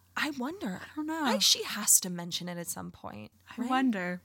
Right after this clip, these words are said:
Speaker 2: Probably
Speaker 1: But
Speaker 2: not. <laughs>
Speaker 1: how insane. I did not realize that about Sam
Speaker 2: No,
Speaker 1: Phillips, that she
Speaker 2: me
Speaker 1: was once
Speaker 2: neither.
Speaker 1: Leslie Phillips and that she had, like, a whole different brand of music
Speaker 2: Yeah.
Speaker 1: to her.
Speaker 2: A whole different career before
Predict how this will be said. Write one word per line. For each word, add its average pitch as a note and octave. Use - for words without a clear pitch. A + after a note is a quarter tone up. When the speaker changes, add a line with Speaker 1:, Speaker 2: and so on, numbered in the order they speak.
Speaker 2:
Probably F4
Speaker 1:
But -
Speaker 2:
not. E3
<laughs> -
Speaker 1:
how F#4
insane. E4+
I B3+
did C#4+
not D#4
realize E4+
that A3+
about F#3
Sam F3+
Speaker 2:
No, A#3
Speaker 1:
Phillips, B3+
that G3+
she -
Speaker 2:
me A#3+
Speaker 1:
was B3+
once C4
Speaker 2:
neither. F#3+
Speaker 1:
Leslie F#3
Phillips F3
and F#3+
that F#3+
she F#3+
had, F#3+
like, F#3
a F#3
whole G3+
different G3
brand F#3+
of F#3
music F3+
Speaker 2:
Yeah. G#3+
Speaker 1:
to G3
her. E3+
Speaker 2:
A F3
whole G#3+
different G3+
career F#3
before F3+